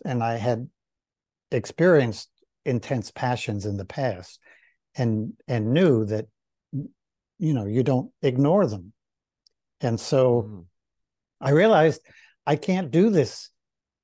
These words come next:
Speaker 1: songwriter thing while I'm doing this other health and fitness thing. And, um, and so I thought I was changing careers, actually. And, and it turned out that I,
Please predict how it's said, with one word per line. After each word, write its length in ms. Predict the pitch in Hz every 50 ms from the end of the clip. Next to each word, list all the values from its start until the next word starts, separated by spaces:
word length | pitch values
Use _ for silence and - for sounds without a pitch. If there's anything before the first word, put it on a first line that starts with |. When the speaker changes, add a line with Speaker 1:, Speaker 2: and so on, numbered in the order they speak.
| _ _ _ _ -
Speaker 1:
songwriter 800 | - - - 151 143 175 214 208 160 135 127 117 110 117 107 -
thing 680 | - - - 127 113 104 98 104 120 165 202 214 214 - _ _ _ _ _ _ _ _ 294
while 520 | 143 131 131 123 127 131 127 131 135 135 135
I'm 140 | 131 135
doing 400 | 127 143 139 139 143 143 135 131
this 280 | 131 147 143 - - - -
other 560 | - 156 190 202 185 147 123 117 110 104 123 - _ _
health 320 | - - 135 143 139 - 143
and 120 | 131 -
fitness 560 | 156 170 - - 123 98 - - - - - _ _ _ -
thing. 520 | - 127 113 101 95 101 107 123 185 - - _ _ _ _ _ _ _ _ _
And, 580 | - 143 131 123 117 117 117 120 117 117 113 -
um, 580 | - 143 127 117 113 113 110 113 113 113 113 - _ _ _ _ _ _ _ _ _ _ _ _ _
and 280 | 143 123 120 120 117 -
so 220 | - 160 147 147
I 100 | 165 -
thought 260 | - - 170 160 143
I 80 | 147 143
was 340 | 135 139 123 - - - - _ _ _ _ _ _ _ _ _ - 131 151 - - _ _ _ _
changing 400 | - - 151 156 170 143 143 139
careers, 720 | - - 147 123 127 147 196 202 156 104 87 - - - _ -
actually. 460 | 110 104 - - - 110 107 110 110
And, 260 | 113 113 110 117 - 262
and 200 | 185 127 120 117
it 100 | 113 -
turned 240 | - 147 143 131 131
out 240 | 127 127 123 120 -
that 140 | 131 113 113
I, 80 | 113